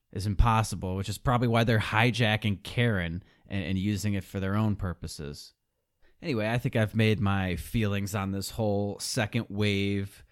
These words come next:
coronavirus thing pretty well known. And we're starting to see another wave of lockdowns, or at least reversals of the reopenings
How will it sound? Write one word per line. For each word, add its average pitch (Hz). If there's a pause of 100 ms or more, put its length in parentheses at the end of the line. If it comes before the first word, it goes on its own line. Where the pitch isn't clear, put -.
(180)
coronavirus 98
thing 98
pretty 143
well 104
known. 92 (360)
And 101
we're 107
starting 147
to 123
see 110 (300)
another 107
wave 104
of 95 (480)
lockdowns, 95
or 101
at 95
least 117
reversals 101
of 98
the 98
reopenings 104